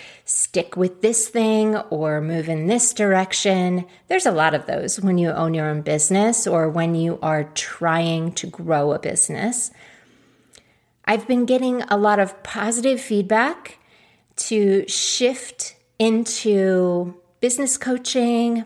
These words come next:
possibly writing, and not just from family members either. Those are the things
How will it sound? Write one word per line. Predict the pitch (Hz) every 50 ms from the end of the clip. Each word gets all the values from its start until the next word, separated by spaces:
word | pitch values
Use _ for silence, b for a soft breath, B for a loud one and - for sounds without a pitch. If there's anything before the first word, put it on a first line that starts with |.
| -
possibly | - - - 190 - - 202 185 185 175 170
writing, | 170 160 156 185 196 214 214 214 214 214 208 202 208 202 202 208 202 202 B B B B B B B B B B B B _ _
and | - 196 196 196 196 190 190 190 196 190 - - -
not | 208 220 269 330 - - - 208
just | 202 208 226 226 226 220 - - - - - - 202
from | 190 - - 196 190 185 180 175 180 175 -
family | - - - 185 170 165 170 156 156
members | 160 151 147 147 151 151 151 151 - -
either. | - 175 165 - 127 - - - 185 - - _ _
Those | 233 180 - 240 262 226 196
are | 226 208
the | 180 190
things | 196 196 - 170 160 147 151 156 156 - - -